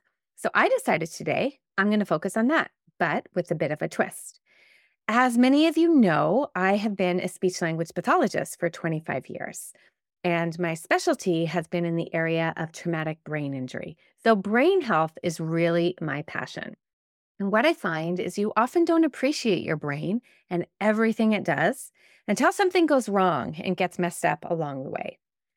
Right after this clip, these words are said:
Now, one of the challenges that people often have if they have an injury or are suffering from an illness is trouble with words. We call it word finding problems.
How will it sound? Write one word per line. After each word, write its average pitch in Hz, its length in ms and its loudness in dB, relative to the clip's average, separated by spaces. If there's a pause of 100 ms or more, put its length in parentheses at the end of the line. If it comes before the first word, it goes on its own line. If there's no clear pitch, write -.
(300)
Now, 226 140 6
one 247 200 4
of 494 60 -4
the 440 80 2
challenges 190 560 0
that - 160 -8
people 185 420 -4
often 160 320 -2
have 247 540 -2
if - 220 -4
they 165 100 -4
have 214 300 0
an 220 80 0
injury 156 640 -2
or 180 360 2
are 160 160 0
suffering 165 800 -4
from 175 160 -2
an 170 160 -4
illness 151 500 -4
is 202 240 0
trouble 180 540 -2
with 226 220 0
words. 339 420 2 (400)
We 185 120 4
call 151 320 -2
it 208 180 0 (140)
word 277 180 4
finding 156 340 -2
problems. - 580 -10